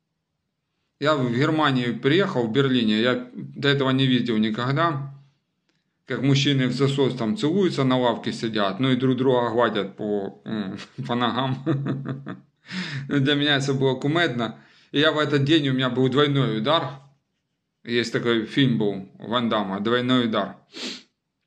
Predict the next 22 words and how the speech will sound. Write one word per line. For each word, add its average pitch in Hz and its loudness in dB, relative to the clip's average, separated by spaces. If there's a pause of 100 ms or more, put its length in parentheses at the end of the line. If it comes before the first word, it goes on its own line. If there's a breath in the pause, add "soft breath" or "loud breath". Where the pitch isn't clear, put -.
(600)
где 127 0 (1600)
потом 139 2
мужик 147 4
такой 127 2
накачанный, 120 0
бык, 104 -2 (640)
э, 107 -6
одел 123 2
женский 139 0
парик 190 -2
и 139 -2
шел 143 0
с 110 -8
другим 139 4
мужиком, 131 0
а 135 2
м-, 143 2
тот 185 0
мужик 147 2
был 139 2
нормально 127 0
одетый. 101 -8